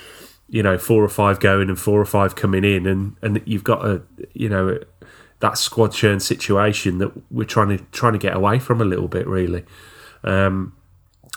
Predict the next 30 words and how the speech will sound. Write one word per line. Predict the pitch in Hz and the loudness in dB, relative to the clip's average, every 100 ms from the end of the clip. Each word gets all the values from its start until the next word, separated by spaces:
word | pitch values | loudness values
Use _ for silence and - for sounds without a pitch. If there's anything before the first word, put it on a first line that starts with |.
| 104 | 0
we | 104 | 2
have | 98 110 | 2 2
got | 120 113 | 2 -2
a | |
good, | 104 101 - - | 0 0 -2 -12
a | 110 | -6
good | 117 110 | -2 -2
set | - 107 | 0 -4
of | - | -2
players, | 104 104 101 | 0 0 -2
good | - 98 | -4 -2
group | 104 101 | 0 0
of | - | -4
players. | - 104 107 101 | -2 2 2 0
It | 113 | -2
is | 101 | -2
just | - 98 - | -2 -6 -2
kind | 104 98 | 0 0
of | 95 - - - - - | -2 -12 -20 -20 -20 -4
tidying | 113 104 101 95 | 2 2 2 0
it | 95 | -2
up | 90 95 | -4 -2
around | 101 92 | -2 -2
the | |
fringes | - 110 110 113 | 0 0 2 0
a | 107 | 0
bit, | 107 107 | 0 -2
isn't | 107 110 | -2 -2
it? | 110 | -2
And, | 107 95 95 | -4 -6 -8